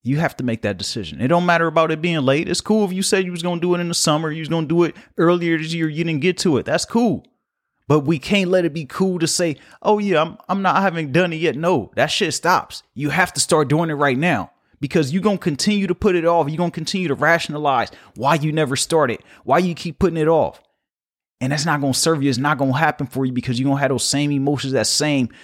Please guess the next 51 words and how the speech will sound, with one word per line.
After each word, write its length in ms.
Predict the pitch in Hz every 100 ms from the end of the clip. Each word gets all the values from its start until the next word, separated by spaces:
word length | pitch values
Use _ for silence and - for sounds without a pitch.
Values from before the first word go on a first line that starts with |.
| - - - - _ -
depressed 500 | 113 - - 156 -
feeling, 300 | 160 151 147
that 100 | 123
same 240 | - 139
stressed 400 | 123 - 156 -
out 180 | 151 143
feeling 280 | - 147 143
that 180 | 120 -
you've 100 | 120
been 140 | 123
having 340 | 123 127 117 - _
all 300 | 123 131 123
this 180 | 127 110
time. 380 | - 135 92 - _ _ _ _ _
And 100 | 107
I'm 80 | 120
telling 260 | - 151 117
you, 80 |
you 80 | 123
deserve 420 | 147 127 135 139
it. 40 | 101
You 140 | 131
deserve 400 | 160 156 151 143
more 360 | 131 151 151 156 _ _ _
for 160 | -
yourself 500 | 131 123 - 139 139
just 220 | 104 120 107
because 320 | - 123 110
you 140 | 123
feel 240 | - 135 123
like 180 | 110
you 80 | 110
deserve 340 | 98 92 95 92
more. 300 | 95 73 -
And 100 | -
if 160 | 143 151
you 120 | 180
don't, 340 | 156 214 233 143
if 140 | 151
you 80 | 185
content 340 | 190 - 220
with 100 | 196
where 120 | 196
you 200 | 190 202
are, 200 | 226 240 - _ _ -
hey, 320 | 170 - - _ 101
do 120 | 147
what 160 | 190 190
works 180 | 185
for 140 | - 196
you. 240 | 220 151